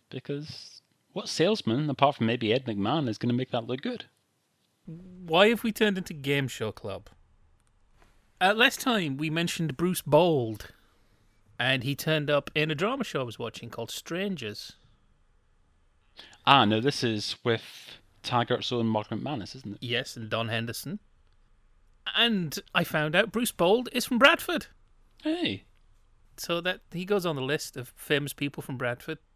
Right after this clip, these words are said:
Speaker 2: that don't get talked about as being from Bradford,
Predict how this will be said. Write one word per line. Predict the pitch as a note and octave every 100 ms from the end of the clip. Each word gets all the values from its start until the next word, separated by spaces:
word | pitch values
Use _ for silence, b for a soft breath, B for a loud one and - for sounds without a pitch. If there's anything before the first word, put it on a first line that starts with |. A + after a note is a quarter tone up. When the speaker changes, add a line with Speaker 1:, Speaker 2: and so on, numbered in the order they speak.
| _ _
Speaker 2:
that | A#2+ A#2 _ _ -
don't | C3 C3+
get | C#3 -
talked | B2+ A#2+ -
about | A#2+ A#2 C3 - - _ _ _ _ -
as | C3 A#2
being | B2+ B2 A#2+
from | -
Bradford, | A#2 A2+ A#2 - G3